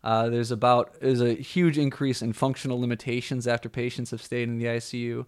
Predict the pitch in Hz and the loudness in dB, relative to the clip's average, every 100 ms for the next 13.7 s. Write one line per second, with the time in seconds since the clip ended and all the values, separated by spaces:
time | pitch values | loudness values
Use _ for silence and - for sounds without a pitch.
0 | - - - - 117 113 170 156 - 160 | -12 -20 -20 0 2 2 2 2 2 4
1 | 147 131 131 131 - 127 120 - 127 117 | 6 4 0 0 -2 -2 -2 -4 0 2
2 | 110 120 117 147 135 143 160 - 107 - | 2 2 0 0 0 0 -2 -4 -2 0
3 | 123 123 117 - 120 117 113 - 120 85 | 0 0 -4 -2 -2 -2 -6 -4 -4 -4
4 | 113 110 107 117 113 110 113 - 117 117 | -4 -2 2 2 2 0 0 0 -2 -2
5 | 113 107 107 110 113 113 113 - 120 117 | -2 0 2 2 2 -2 -4 -4 0 2
6 | 117 107 110 - 117 113 - 117 - 110 | 0 -2 -6 -4 -2 -2 -4 -4 -6 -8
7 | 110 101 107 107 - 110 104 - 120 113 | -6 -2 -2 -2 -2 -4 -4 -6 -4 -4
8 | - 113 - - - _ 139 135 - 131 | -6 -10 -10 -20 -20 _ 4 6 2 -4
9 | - 110 127 120 113 - 120 120 - 117 | -6 -4 0 0 -2 -4 -6 -6 -4 -4
10 | 110 110 110 107 113 - - 107 110 - | -4 -4 -4 0 0 0 -4 -2 -2 -4
11 | 117 - 110 104 - 110 104 - - - | -8 -4 -4 -2 -2 -4 -4 -12 -20 2
12 | 175 180 202 131 120 135 135 120 110 113 | 2 4 2 2 4 4 4 2 0 -2
13 | 104 - 101 - - 120 | -2 -4 -6 -6 -10 -12